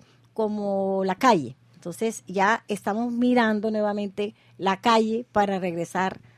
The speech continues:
a la calle, eh, en ese quehacer dancístico, que es lo que más grande se da en el Carnaval de Barranquilla. Eh, yo me quería referir un poquito a la, a las características con relación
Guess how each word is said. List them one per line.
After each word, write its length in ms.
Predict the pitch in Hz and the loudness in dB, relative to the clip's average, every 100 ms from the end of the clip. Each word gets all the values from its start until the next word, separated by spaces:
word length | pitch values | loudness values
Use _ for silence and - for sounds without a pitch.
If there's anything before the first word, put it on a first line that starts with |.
| _ | _
a 80 | 208 | 0
la 100 | 202 | 0
calle, 420 | 185 170 175 185 - | 0 -2 0 -4 -4
eh, 260 | 185 175 | -6 -4
en 120 | 185 185 | -4 -4
ese 180 | 175 214 | -4 -2
quehacer 420 | 190 170 196 185 | -2 -2 -2 -2
dancístico, 760 | 190 190 220 190 220 - 220 - - - | -4 -4 -8 -8 -12 -6 -6 -6 -14 -6
que 160 | - 247 | 2 4
es 100 | 233 | 4
lo 120 | 269 | -2
que 200 | 226 214 | 0 -2
más 240 | 208 208 202 | 0 -2 -2
grande 380 | 226 226 220 214 | 0 0 0 -2
se 160 | 202 | -2
da 180 | 180 180 | 0 0
en 100 | 190 | -2
el 100 | 196 | -4
Carnaval 580 | - 175 165 156 151 - _ - | -4 -4 -2 -2 -4 -8 _ -6
de 100 | 185 | -2
Barranquilla. 680 | 170 147 135 226 185 - - _ _ - - - | -2 -4 -8 -10 -10 -10 -18 _ _ -20 -20 -16
Eh, 280 | - 196 202 | -6 -2 0
yo 120 | 220 | 2
me 100 | 269 | 0
quería 260 | 294 247 233 | 0 0 0
referir 420 | 269 262 220 208 | -2 -2 -2 -2
un 80 | 233 | -4
poquito 420 | 247 - 226 247 | -8 -10 -4 0
a 60 | 220 | 2
la, 140 | 196 | 0
a 200 | - 170 | -2 -4
las 120 | 170 | -4
características 800 | - 170 165 165 160 - - 214 | -4 -6 -4 -6 -6 -8 -6 -6
con 160 | - 202 | -2 -2
relación 600 | 185 170 - 185 180 208 | -2 -4 -4 -2 -2 -4